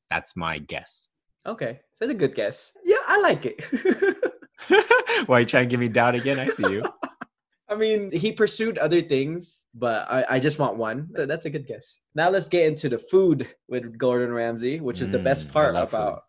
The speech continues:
Speaker 2: every person is the food. Come on, who doesn't love food? If you don't love food, stop listening to the podcast. <laughs>
Speaker 1: I have met people who didn't really care about food, and it was the
Speaker 2: Yeah.
Speaker 1: most depressing thing ever.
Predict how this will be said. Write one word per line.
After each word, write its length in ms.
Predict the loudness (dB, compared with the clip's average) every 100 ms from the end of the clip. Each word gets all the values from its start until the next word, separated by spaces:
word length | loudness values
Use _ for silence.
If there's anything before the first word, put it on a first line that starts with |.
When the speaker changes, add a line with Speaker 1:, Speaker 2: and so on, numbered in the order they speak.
| -6
Speaker 2:
every 260 | -4 -4
person 360 | -2 -2 -4 -10 -16
is 160 | -14
the 80 | -14
food. 320 | -10 -10 -10 _ _
Come 140 | -10
on, 60 | -6
who 100 | -4
doesn't 300 | -2 -2 -2
love 200 | -4 -6
food? 200 | -8 -10
If 140 | -10 -6
you 60 | -2
don't 180 | 0
love 200 | 0 -2 -4
food, 280 | -6 -6 -12
stop 480 | -14 2 2 2 -2
listening 360 | -4 -4 -4 -6
to 80 | -6
the 100 | -8
podcast. 720 | -4 -4 -4 -6 -6 -6 -10 -6
<laughs> 1400 | 0 0 -2 -8 -14 -18 -20 -10 -10 -6 -10 -10 -12 0
Speaker 1:
I 160 | 0
have 320 | 2 4 2 2
met 260 | 0 0
people 480 | -2 -2 -2 -4 -6
who 160 | -8 -8
didn't 360 | -6 -4 -4 -4
really 180 | -6 -4
care 200 | -2 0
about 260 | 0 0
food, 320 | -2 -2 -4 -6
and 100 | -6
it 40 |
was 160 | -4 -4
the 80 | -6
Speaker 2:
Yeah. 80 | -6
Speaker 1:
most 240 | -6 -6 -10
depressing 520 | -16 -8 -8 -6 -10
thing 300 | -8 -10 -12 -12
ever. 340 | -12 -12